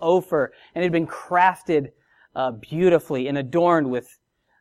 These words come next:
uh, stones, and it was, it was lovely to behold, and people go, "Ah,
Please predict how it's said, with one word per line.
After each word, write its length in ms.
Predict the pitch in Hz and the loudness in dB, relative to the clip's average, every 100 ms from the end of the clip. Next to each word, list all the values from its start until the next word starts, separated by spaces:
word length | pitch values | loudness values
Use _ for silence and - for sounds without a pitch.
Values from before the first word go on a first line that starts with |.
| _ | _
uh, 280 | 113 113 101 | -8 -6 -8
stones, 720 | - - 170 170 156 127 120 | -10 -2 2 2 2 -2 -6
and 80 | 151 | -8
it 80 | 143 | -8
was, 200 | 135 - | -10 -10
it 80 | 147 | -8
was 180 | 135 120 | -8 -6
lovely 460 | 139 185 214 202 | 0 2 2 0
to 100 | 160 | -2
behold, 540 | 143 135 156 151 135 127 | -6 -4 2 2 2 0
and 100 | 131 | -6
people 260 | 180 151 | -8 -6
go, 260 | 127 127 127 | -6 -6 -8
"Ah, 420 | - 147 139 - | -10 -10 -8 -10